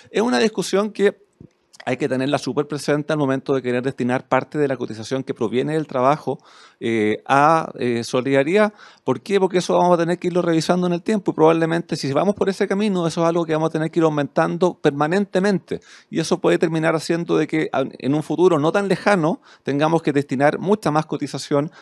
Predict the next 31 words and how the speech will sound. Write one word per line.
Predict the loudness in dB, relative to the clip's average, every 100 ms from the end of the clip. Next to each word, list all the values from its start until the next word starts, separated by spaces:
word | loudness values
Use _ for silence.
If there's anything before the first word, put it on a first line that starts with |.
| _
para | 0
mantener | 0 0 -2 -2
la | 0
misma | -2 -4
prestación | -4 -4 -6 -2 -2
en | 0
los | -4
pensionados | -6 -8 -6 -2 0 -2 -4 _
con, | -4 -4 -2
eh, | -2 -2 -6 -20 -20
con | 0 2
recursos | 2 -2 -2 -2
que | 0
vengan | 0 -2
de | -4
cotizaciones. | -4 -6 -4 -2 -2 -2
Distinto | -6 2 0 6 8
es | 8 4
si | 0
lo | 0
pagamos | 0 2 2
con | 2
impuestos | 0 -2 -6 -4
generales, | 0 0 0 -8 _ _
porque | 2
los | 2
impuestos | 4 2 2
generales | 4 4 4
los | 4
pagamos | 2 0 0
todos. | -2 -4